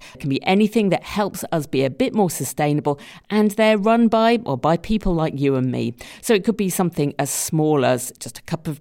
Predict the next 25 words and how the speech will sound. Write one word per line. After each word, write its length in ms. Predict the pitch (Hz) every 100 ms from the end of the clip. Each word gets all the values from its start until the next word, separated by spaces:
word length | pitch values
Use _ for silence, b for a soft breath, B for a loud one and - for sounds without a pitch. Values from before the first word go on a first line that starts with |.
| _
tea 340 | - 196 196 185
and 120 | 117
a 60 |
chat 300 | 117 - 190
about 280 | 147 151 -
your 80 | 143
favourite 440 | - 175 156 151
veggie 360 | - 160 139 139
meals 260 | 175 196 170
with 100 | 143
your 80 |
neighbours, 440 | 147 185 202 220 - B B B -
to 300 | 240 240 226
a 180 | 208 196
full-blown 800 | - - 233 214 170 170 151 147
but 340 | 151 151 - -
possibly 300 | 220 - 160
this 340 | 135 143 -
year 140 | 139 120
online 440 | 151 143 131 131 135 B B B -
climate 560 | - 185 165 143 - -
conference 600 | - 139 123 123 120 - -
with 180 | 135 123
your 140 | 120
church. 640 | 117 - - 113 - -